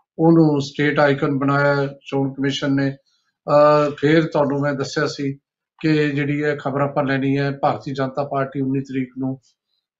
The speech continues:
ਅਹ, ਦਸ ਦਫ਼ਤਰ ਖੋਲ੍ਹ ਰਹੀ ਹੈ। ਇਹ ਖਬਰ ਵੀ ਬਹੁਤ ਇੰਪੋਰਟੈਂਟ ਹੈ। ਇੱਕ ਸੌ ਸਤਾਰਾਂ seat-ਾਂ ਤੇ ਲੜਨ ਦੀ ਤਿਆਰੀ ਜਿਹੜੀ ਹੈ ਦਿਖਾ ਰਹੀ ਹੈ। ਇੱਕ ਹੋਰ ਨਵਾਂ ਮੁੱਦਾ ਜਿਹੜਾ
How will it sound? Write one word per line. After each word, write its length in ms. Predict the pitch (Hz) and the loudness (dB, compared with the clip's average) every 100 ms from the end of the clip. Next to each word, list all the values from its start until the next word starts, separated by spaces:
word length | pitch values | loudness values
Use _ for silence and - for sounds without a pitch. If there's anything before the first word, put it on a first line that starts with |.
| 147 | -4
ਅਹ, 240 | 135 135 131 - 113 113 | 0 0 -4 -12 -20 -4
ਦਸ 220 | 135 147 - 131 | 2 2 0 -6
ਦਫ਼ਤਰ 380 | 127 127 - 156 | -6 -6 -2 -2
ਖੋਲ੍ਹ 480 | 123 - 139 165 160 | -2 -6 -2 0 2
ਰਹੀ 220 | 139 139 | 0 0
ਹੈ। 100 | 151 151 - | -2 -6 -8
ਇਹ 160 | 175 220 | -6 -4
ਖਬਰ 280 | 156 131 135 131 | -4 -4 -6 -4
ਵੀ 200 | 139 139 | -6 -6
ਬਹੁਤ 360 | _ 135 135 156 | _ -4 -2 -4
ਇੰਪੋਰਟੈਂਟ 520 | 135 143 143 147 139 | -2 -2 -2 -6 -8
ਹੈ। 160 | 147 147 _ _ _ _ 165 | -8 -10 _ _ _ _ -10
ਇੱਕ 140 | 139 | -10
ਸੌ 140 | - 160 | 0 0
ਸਤਾਰਾਂ 400 | - 139 139 156 | 0 0 2 2
seat-ਾਂ 420 | 151 139 156 143 | 0 -6 -4 -2
ਤੇ 100 | 143 | -2
ਲੜਨ 320 | 131 135 147 | -2 -2 -2
ਦੀ 160 | 143 139 | -4 -4
ਤਿਆਰੀ 360 | 139 135 139 | -2 0 0
ਜਿਹੜੀ 260 | 139 143 143 | -2 -4 -4
ਹੈ 120 | 143 | -4
ਦਿਖਾ 340 | 135 147 143 | -4 -4 -2
ਰਹੀ 280 | 135 139 139 | -2 -2 -4
ਹੈ। 100 | 143 - _ _ | -6 -10 _ _
ਇੱਕ 160 | 151 147 139 | -8 -4 2
ਹੋਰ 220 | 175 170 | 4 4
ਨਵਾਂ 320 | 135 135 170 | 2 4 4
ਮੁੱਦਾ 340 | 165 151 151 147 | 4 2 2 0
ਜਿਹੜਾ 340 | 151 147 139 | 2 0 -2